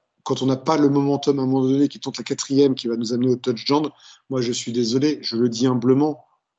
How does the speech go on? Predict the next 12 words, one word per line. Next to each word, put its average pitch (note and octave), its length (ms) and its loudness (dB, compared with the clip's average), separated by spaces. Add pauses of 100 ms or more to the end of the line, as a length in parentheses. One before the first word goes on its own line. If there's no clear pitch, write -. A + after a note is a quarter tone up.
(180)
euh, A#2 160 -4 (100)
en, C3 300 -10
en B2+ 100 -8
tant C3 120 -4
que B2 140 -8
gros A#2+ 340 2
nul D3+ 360 2 (140)
de B2+ 100 -4
coach C3+ 360 -2
que B2 120 -4
je A2+ 120 0
suis D#3+ 360 -4